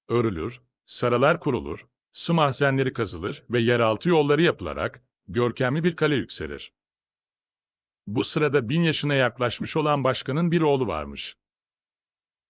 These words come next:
Henüz bıyıkları yeni terlemiş olan başkanın bu oğlu üç yüz yaşındaymış ve birden ölmüş.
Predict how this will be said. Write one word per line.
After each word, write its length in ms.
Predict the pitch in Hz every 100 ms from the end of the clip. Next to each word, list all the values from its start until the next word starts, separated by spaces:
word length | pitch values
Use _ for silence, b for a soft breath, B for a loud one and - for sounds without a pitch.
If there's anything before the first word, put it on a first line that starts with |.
| _ _
Henüz 420 | 127 160 175 131
bıyıkları 360 | 143 139 139 131
yeni 260 | 110 135
terlemiş 500 | 160 143 135 143 -
olan 260 | 151 147 135
başkanın 500 | 123 - 127 127 117
bu 140 | 160
oğlu 300 | 135 120 123
üç 240 | - - -
yüz 140 | 151
yaşındaymış 720 | 143 127 139 131 113 120 - -
ve 160 | 120 139
birden 320 | 151 143 143
ölmüş. 460 | 92 73 71 -